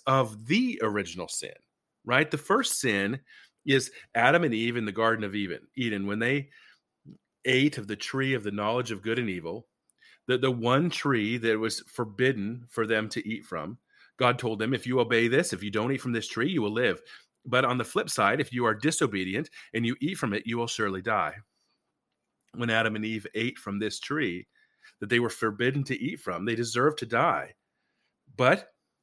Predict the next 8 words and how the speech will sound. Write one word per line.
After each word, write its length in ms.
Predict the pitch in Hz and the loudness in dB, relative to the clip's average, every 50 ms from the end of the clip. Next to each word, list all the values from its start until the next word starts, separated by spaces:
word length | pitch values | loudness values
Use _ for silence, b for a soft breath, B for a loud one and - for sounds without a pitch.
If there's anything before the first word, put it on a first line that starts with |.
| _ _ - | _ _ -6
the 120 | 131 127 | -4 -2
Lord 340 | 120 110 110 117 147 185 160 | 0 0 4 6 6 6 6
in 80 | 123 120 | 4 2
his, 160 | 120 113 - | 0 -2 -2
his 200 | - 113 104 101 | -2 -4 -4 -2
mercy, 640 | 104 107 107 110 135 139 - - 170 196 214 196 _ B B B B B B | -2 0 2 2 2 2 0 -2 -2 -4 -4 -8 _ B B B B B B
he, 320 | B 135 131 131 123 127 B B B B | B 0 0 0 0 -4 B B B B
uh, 140 | - 135 | -2 -2